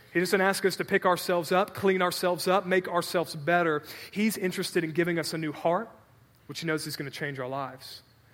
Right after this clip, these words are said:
So for you and I, we don't need to exalt ourselves. We need to be set free from our sin and ourselves.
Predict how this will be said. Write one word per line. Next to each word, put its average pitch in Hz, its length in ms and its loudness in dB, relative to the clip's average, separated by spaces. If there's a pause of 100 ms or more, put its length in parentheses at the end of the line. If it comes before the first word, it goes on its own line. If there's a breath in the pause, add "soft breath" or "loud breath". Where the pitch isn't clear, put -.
(300 soft breath)
So - 200 2
for 180 100 -2
you 196 140 4
and 202 80 6
I, 196 100 8
we 185 120 4
don't 220 100 2
need 185 120 0
to 160 100 0
exalt 156 380 0
ourselves. 156 380 -2
We 170 100 -2
need 190 120 0
to 175 40 0
be 165 140 -2
set - 240 -6
free 170 240 2
from 151 240 -4
our 139 120 -2
sin 160 260 -6
and 143 80 -6
ourselves. 127 640 -10